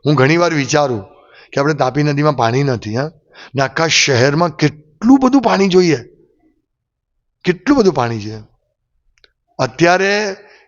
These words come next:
એક એક ફ્લેટમાં રહે અને કેટલા નળ લીકેજ હોય, એટલે કેટલું બધું પાણી વેસ્ટ જાય. હમ? નાવામાં, હવે પેલા બાથ ટબ, એટલે પચાસ માણસનું પાણી એક માણસ નાય બાથ ટબમાં બેસીને, ગંદુ કરે.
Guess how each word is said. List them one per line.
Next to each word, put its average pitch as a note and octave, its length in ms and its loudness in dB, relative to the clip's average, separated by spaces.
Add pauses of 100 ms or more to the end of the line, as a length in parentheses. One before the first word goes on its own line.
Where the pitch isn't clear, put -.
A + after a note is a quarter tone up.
એક D3+ 160 0
એક E3+ 120 0
ફ્લેટમાં E3+ 400 2
રહે E3 180 0
અને D#3 360 0
કેટલા E3+ 320 -2
નળ D#3+ 300 2
લીકેજ D#3+ 500 0
હોય, B2+ 180 4
એટલે D3+ 340 2 (320)
કેટલું D#3+ 340 0
બધું F#3 140 2
પાણી F3+ 220 2
વેસ્ટ E3+ 340 2
જાય. A#2+ 400 -2 (760)
હમ? E3+ 180 -16 (380)
નાવામાં, C3 760 0 (360)
હવે B2+ 120 -2
પેલા C#3 180 -2
બાથ D#3 320 0
ટબ, C#3 340 0 (560)
એટલે C#3 120 4
પચાસ D3+ 380 0
માણસનું E3+ 420 2
પાણી E3 240 4
એક E3 160 0
માણસ D3+ 300 0
નાય A2+ 260 0 (180)
બાથ C3 220 -4
ટબમાં B2+ 340 -2
બેસીને, C3 380 -10 (580)
ગંદુ A#2+ 340 -4
કરે. B2+ 220 -18